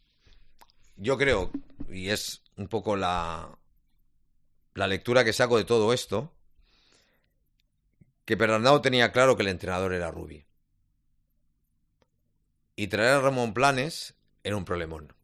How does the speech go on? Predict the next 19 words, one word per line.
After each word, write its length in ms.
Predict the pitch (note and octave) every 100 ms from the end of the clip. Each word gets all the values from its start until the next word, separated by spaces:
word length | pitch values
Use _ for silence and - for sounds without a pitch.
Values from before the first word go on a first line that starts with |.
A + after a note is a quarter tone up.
| _ _ _ _ _ _ _ _ _ _ _
Claro, 180 | A2 A2+
Ramón 300 | G#2 A#2 C#3+
Planes 340 | D3+ D#3 D3
aquí 280 | A#2+ F#2+ C#3
no 200 | C3+ G#2+
creo 280 | A#2 A#2+ G2+
que 80 | F#2
hubiera 200 | E2+ E2
venido 260 | E2 D#2
solo. 300 | D2+ D#2 D2+ _ _ _ _ _ _ _ _ _ _
Aquí 220 | F#2 -
al 80 | G#2
Español. 500 | F2+ F2 E2+ E2 D2+ - _ _ _ _ _ _ _ _ _ _ _ -
Pero 140 | G#2 G2+
al 60 |
Barcelona 400 | G2 F2 G2+ A#2
le 80 | A2+
han 100 | F#2+
dicho, 380 | F2+ - D#2